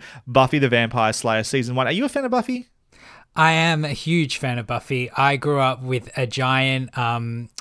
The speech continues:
Speaker 2: ca-, a cardboard cutout of Sarah Michelle Gellar in my bedroom growing up.
Speaker 1: Really?
Speaker 2: Yes.
Speaker 1: I was obsessed with Sarah Michelle Gellar.
Speaker 2: Yeah.
Speaker 1: Uh, we, as a lot of men were. Now, that is interesting, though.
Speaker 2: Uh,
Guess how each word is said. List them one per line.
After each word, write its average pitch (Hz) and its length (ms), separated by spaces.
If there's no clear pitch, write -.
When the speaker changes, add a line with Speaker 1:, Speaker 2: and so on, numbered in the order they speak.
Speaker 2:
ca-, - 220
a 143 60
cardboard 135 600
cutout 123 460
of 120 160
Sarah 127 200
Michelle 123 320
Gellar 110 300
in 113 80
my 107 140
bedroom 107 520
growing 101 340
up. 131 60
Speaker 1:
Really? 240 800
Speaker 2:
Yes. 117 520
Speaker 1:
I 131 100
was 131 100
obsessed - 480
with 110 100
Sarah 104 140
Michelle 98 220
Gellar. 101 220
Speaker 2:
Yeah. 156 140
Speaker 1:
Uh, 160 140
we, 170 220
as 131 300
a 117 120
lot 107 160
of 104 80
men 104 220
were. 123 300
Now, 196 140
that 320 160
is 185 120
interesting, 127 360
though. 104 80
Speaker 2:
Uh, 110 220